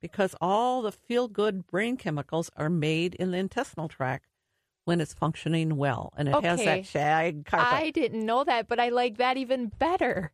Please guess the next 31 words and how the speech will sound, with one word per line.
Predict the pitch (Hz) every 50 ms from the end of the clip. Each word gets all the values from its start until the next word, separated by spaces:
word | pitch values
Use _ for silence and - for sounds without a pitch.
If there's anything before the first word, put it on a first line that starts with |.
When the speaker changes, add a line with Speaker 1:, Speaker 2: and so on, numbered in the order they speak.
| _ _
Speaker 1:
Yes. | - - 240 - - 139 - - _ _
Speaker 2:
The | - 262
gut | 220 202 226 233 233 247 247 -
is | - 240 214 208 202
the | 214 208 196 - - - _ _ _ _
first | 294 320 349 370 370 - - - - _
brain. | 185 170
Speaker 1:
Brain. | 175 170 156 143 123 123 139 170 - _ _ _ _ _ _ _ _
Speaker 2:
That | 302 320 320
makes | 339 339 - -
sense | - 285 302 370 -
to | - 294
me | 254 240 214
because | 240 - - 247 220
you | 226 233 226
have | 226 220 240 -
to | - 240
have | 226 208 202 202 196
a | 208
healthy | 190 - 208 202 196 - 220 208
gut | 180 196 185 - - - - _ _
first | 302 330 277 190 165 208 247 - - - - _ _ _ _ _ _ _ _ _ _ _
if | 226 220 -
you | 226 214
want | 202 196 190 180
to | 208
have | 190 185 175
a | 175
healthy | 170 180 180 175 - - 170
brain. | 165 165 175 196 202 175 73 - - -
Speaker 1:
Yes. | 196 196 160 110 - - - -